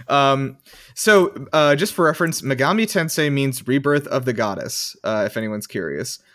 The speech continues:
Um, so in nineteen ninety, uh, Megami Tensei two came out, and then a spin-off of that game called Shin Megami Tensei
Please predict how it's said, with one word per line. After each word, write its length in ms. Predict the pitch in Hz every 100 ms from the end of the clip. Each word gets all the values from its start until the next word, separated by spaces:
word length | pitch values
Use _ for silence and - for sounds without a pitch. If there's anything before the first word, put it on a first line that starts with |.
| _ _ _
Um, 380 | 135 135 127 123
so 220 | - 180 131
in 180 | 170
nineteen 380 | 147 175 190 214
ninety, 460 | 170 135 139 165 -
uh, 140 | 127
Megami 420 | 127 127 135 147
Tensei 380 | 139 143 131 131
two 200 | 127 123
came 240 | 123 123 120
out, 280 | 123 151 -
and 180 | 135
then 140 | 127 120
a 100 | 120
spin-off 640 | - - 277 226 151 - -
of 220 | 139 131
that 240 | 135 185 -
game 260 | 131 123
called 260 | 127 123 113
Shin 300 | - 247 269
Megami 440 | 202 143 120 120
Tensei 540 | 120 123 120 127 120